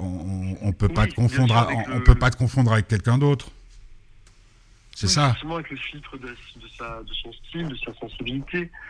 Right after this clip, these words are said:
Speaker 2: Ça, c'est le truc de tous les artistes, hein. Mais c'est vrai que ça traverse. Ça traverse et parfois, euh, les choses se font, euh, presque dans un espèce d'état, euh,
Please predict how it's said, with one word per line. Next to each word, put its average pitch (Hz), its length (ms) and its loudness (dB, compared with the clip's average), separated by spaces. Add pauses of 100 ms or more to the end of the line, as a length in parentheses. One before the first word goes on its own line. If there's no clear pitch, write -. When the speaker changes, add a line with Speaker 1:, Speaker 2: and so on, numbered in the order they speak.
(380)
Speaker 2:
Ça, 127 60 -8 (100)
c'est 127 60 -8
le 117 140 -8
truc 117 180 -6
de 110 80 -8
tous - 140 -12
les 104 140 -8
artistes, 160 480 -10
hein. 104 180 -8 (760)
Mais 107 160 -6 (100)
c'est 120 80 -6
vrai 143 180 -4
que 123 120 -8 (120)
ça 104 320 -4
traverse. 123 460 -4 (760)
Ça 113 60 -12
traverse 120 440 -4 (120)
et 120 60 -10
parfois, 147 600 -6
euh, 110 160 -8 (460)
les 107 60 -6
choses 139 340 -6
se 120 60 -14 (180)
font, 156 320 -6 (120)
euh, 110 140 -14
presque - 440 -10 (120)
dans 117 220 -8
un 117 80 -6
espèce 120 320 -10
d'état, 123 380 -8
euh, 110 320 -10